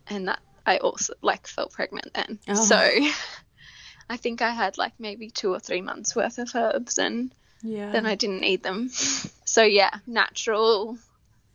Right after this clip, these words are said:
Speaker 1: kind of approach to it.
Speaker 2: Yeah, perfect. And how was your pregnancy with her?
Speaker 1: It was really, really cruisy. I think I got sick at the start,
Speaker 2: Mm-hmm.
Speaker 1: maybe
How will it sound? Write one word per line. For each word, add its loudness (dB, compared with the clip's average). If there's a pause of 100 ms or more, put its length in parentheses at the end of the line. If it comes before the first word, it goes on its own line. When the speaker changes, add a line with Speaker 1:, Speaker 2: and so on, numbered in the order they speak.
(300)
Speaker 1:
kind -2
of -6
approach -12
to -6
it. -6
Speaker 2:
Yeah, -6 (120)
perfect. -14
And -2
how 2
was -4
your -4
pregnancy -6
with -10
her? -8 (1160)
Speaker 1:
It 0
was -2
really, 4
really 6
cruisy. 0
I 4
think -8
I 0
got 0
sick -4
at -2
the -4
start, 4
Speaker 2:
Mm-hmm. -6
Speaker 1:
maybe -6